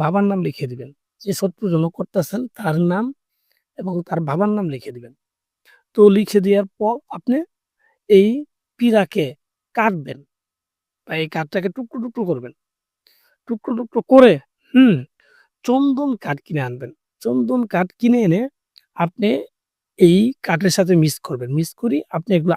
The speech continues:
আগুনে পুড়ায় দিবেন। পুড়ায় দেওয়ার পর আপনি মাত্র একটা দিন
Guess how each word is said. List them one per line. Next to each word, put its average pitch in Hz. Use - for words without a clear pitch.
আগুনে 202
পুড়ায় 247
দিবেন। 120
পুড়ায় 247
দেওয়ার 247
পর 226
আপনি 190
মাত্র 196
একটা -
দিন 180